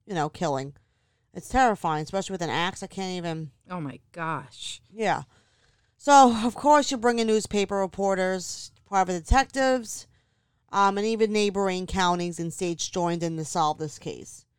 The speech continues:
Speaker 1: Uh, unfortunately, it was not solved. Um, then there was hundreds of interviews with thousands of filled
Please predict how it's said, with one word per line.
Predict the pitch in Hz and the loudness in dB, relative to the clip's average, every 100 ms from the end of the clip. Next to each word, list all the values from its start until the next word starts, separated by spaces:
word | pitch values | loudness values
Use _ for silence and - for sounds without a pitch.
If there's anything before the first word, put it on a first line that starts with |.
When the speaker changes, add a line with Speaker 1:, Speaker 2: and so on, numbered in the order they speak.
| _ _ _ _ | _ _ _ _
Speaker 1:
Uh, | 78 - | -16 -12
unfortunately, | 175 185 175 170 165 | -10 -4 -4 -4 -6
it | |
was | 160 151 | -6 -6
not | 135 151 | -10 -10
solved. | - - - - - _ _ _ _ | -12 -12 -12 -16 -20 _ _ _ _
Um, | - 180 175 175 180 | -2 0 2 0 -4
then | 180 180 | -8 -6
there | 175 | -4
was | 175 - | -4 -2
hundreds | 190 226 220 | 0 0 0
of | 208 180 | -2 -2
interviews | 185 170 165 170 170 160 | -6 -8 -6 -4 -4 -6
with | 165 | -8
thousands | - 160 170 170 | 0 0 0 -6
of | 160 | -10
filled | - 156 143 151 - | -6 -4 -2 -6 -10